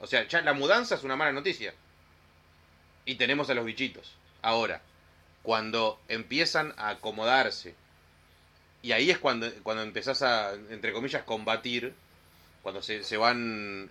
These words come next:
van a ver a la madre, bla, bla, bla, y después, eh, llegamos a que la madre se cura,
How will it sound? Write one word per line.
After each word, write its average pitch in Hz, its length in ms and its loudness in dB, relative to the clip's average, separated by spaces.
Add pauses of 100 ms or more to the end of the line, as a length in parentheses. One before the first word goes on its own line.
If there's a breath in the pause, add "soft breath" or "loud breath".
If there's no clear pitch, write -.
van 110 160 4
a 110 80 6
ver 113 140 4
a - 20 6
la 131 80 6
madre, 143 460 4
bla, 104 160 -2
bla, 104 140 0
bla, 123 320 0 (680)
y 92 60 -16
después, 131 420 -2
eh, 104 180 -12
llegamos 127 380 4
a 107 60 -4
que 104 100 0
la 101 80 0
madre 98 240 -4
se 92 140 -12
cura, 98 280 -8